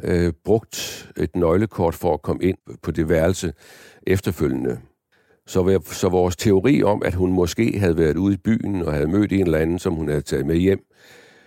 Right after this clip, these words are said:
i løbet af aftenen, kunne vi i hvert fald hurtigt, øh, skyde til side, fordi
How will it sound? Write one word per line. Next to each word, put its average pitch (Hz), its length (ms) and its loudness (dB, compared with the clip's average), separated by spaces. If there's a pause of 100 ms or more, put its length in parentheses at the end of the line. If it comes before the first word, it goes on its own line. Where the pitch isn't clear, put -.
i 78 100 -4
løbet 85 240 2
af 76 40 2
aftenen, 87 600 -2
kunne - 180 -4
vi 78 80 0
i 80 40 2
hvert 80 200 0
fald 71 220 -2
hurtigt, 98 580 0
øh, 71 440 -2
skyde 78 260 -2
til - 140 -8
side, 110 380 0
fordi 82 380 -4